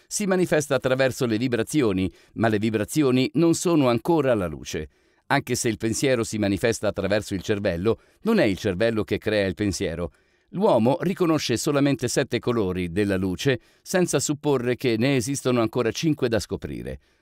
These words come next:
Sulla Terra l'uomo avrebbe la possibilità di vedere dodici colori della luce. Più numerosi sono i raggi gialli nel cervello, più i pensieri dell'uomo sono sani.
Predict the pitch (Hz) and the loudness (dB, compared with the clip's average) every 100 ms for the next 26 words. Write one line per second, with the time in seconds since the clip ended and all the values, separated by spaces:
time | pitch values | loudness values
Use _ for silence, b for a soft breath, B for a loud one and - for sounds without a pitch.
0 | _ - 175 156 151 120 87 107 - 127 | _ -2 0 2 2 2 2 0 0 2
1 | 147 135 120 104 127 120 110 117 117 110 | 2 4 4 2 0 2 0 0 -4 -2
2 | 101 101 151 143 127 113 117 110 104 110 | -2 0 0 0 0 0 2 2 0 0
3 | 170 139 127 123 - 110 147 143 131 123 | 0 0 -2 -4 -4 -2 0 0 0 0
4 | 110 95 67 69 - 80 _ _ _ _ | 0 0 -6 -8 -8 -8 _ _ _ _
5 | _ 175 208 202 226 196 139 95 104 - | _ -2 0 2 2 2 2 0 -4 0
6 | 139 110 98 92 110 123 104 95 120 110 | 0 2 2 2 2 0 -2 0 2 2
7 | 90 90 85 107 - 95 101 80 104 110 | -2 -4 -2 -2 -2 -2 -2 0 -2 -2
8 | b b - 208 185 151 165 - 127 101 | b b -6 -2 0 0 0 2 0 0
9 | 120 190 156 107 110 151 - - 175 120 | 0 0 2 4 4 2 0 0 0 0
10 | 69 57 69 | -4 -8 -10